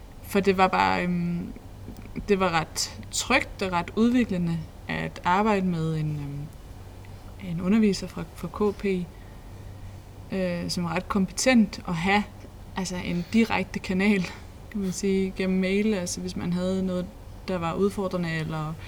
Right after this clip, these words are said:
man havde brug for nogle inputs. Øh, og det tror jeg har været meget afgørende for mit vedkommende. Helt klart også det sociale og det, I siger, men det er svært lige sådan at kigge tilbage og se på, hvad det er, der har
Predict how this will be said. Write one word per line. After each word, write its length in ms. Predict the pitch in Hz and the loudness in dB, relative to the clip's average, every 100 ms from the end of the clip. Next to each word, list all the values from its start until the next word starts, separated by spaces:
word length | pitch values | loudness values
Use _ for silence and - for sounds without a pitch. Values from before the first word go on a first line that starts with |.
| - - - - - | -14 -14 -14 -16 -6
man 120 | 180 | -2
havde 120 | 165 | -2
brug 200 | 156 175 | -2 -4
for 120 | 165 180 | -2 -4
nogle 180 | 165 | -2
inputs. 680 | 180 190 - 180 - - - - - - | 2 0 0 -4 -4 -6 -6 -10 -14 -6
Øh, 220 | 185 175 165 | -2 -2 -4
og 140 | 180 | 2
det 100 | 202 | 2
tror 160 | - 196 | 2 2
jeg 80 | |
har 100 | 170 | 2
været 340 | 160 143 127 80 - - | 0 -2 -2 -4 -8 -6
meget 320 | - 190 220 | 2 4 6
afgørende 480 | 165 165 - - 156 156 - - - - - - - - | 4 2 -4 -4 -4 -6 -14 -16 -16 -16 -16 -16 -16 -16
for 280 | - - 180 | -16 -6 0
mit 260 | 175 190 | 2 2
vedkommende. 520 | 175 170 - 165 156 160 - - - - - - - - - | -2 -4 -4 -4 -4 -4 -8 -16 -16 -14 -14 -16 -16 -16 -16
Helt 240 | - 254 233 | -2 2 4
klart 180 | 226 185 | 4 2
også 220 | 185 - | 2 0
det 100 | 202 | -2
sociale 500 | - 180 202 196 180 | -2 0 2 2 0
og 120 | 165 | 0
det, 60 | 190 | 2
I 120 | 185 | 2
siger, 300 | 185 190 185 | 0 0 2
men 460 | 185 170 156 156 160 - - - - - - - - - - - - - - | 2 0 0 -2 -4 -8 -14 -14 -14 -14 -16 -16 -16 -16 -16 -16 -16 -16 4
det 60 | |
er 40 | 208 | 4
svært 420 | - 226 226 202 | 6 6 6 8
lige 140 | 214 | 4
sådan 220 | 208 220 202 | 8 8 6
at 200 | 180 - | 2 0
kigge 180 | 196 | -2
tilbage 320 | - 190 185 208 | 0 4 6 6
og 60 | |
se 240 | 208 214 190 | 4 4 4
på, 180 | 202 | 2
hvad 160 | 180 170 | 0 0
det 80 | 170 | 0
er, 60 | |
der 80 | 175 | 0
har 180 | 180 170 | -2 -4